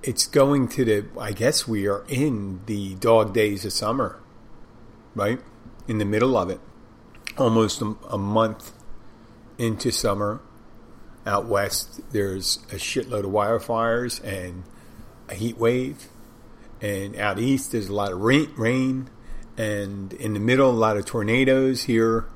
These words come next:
in Florida, we're doing, uh, pretty good.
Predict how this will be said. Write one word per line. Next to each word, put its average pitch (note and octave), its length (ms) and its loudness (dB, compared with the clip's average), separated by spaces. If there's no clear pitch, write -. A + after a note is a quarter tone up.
in C#3 140 0
Florida, F3 440 10
we're C#3+ 160 8
doing, C3+ 460 2
uh, A#2+ 220 -4
pretty G3 280 0
good. A#3 320 6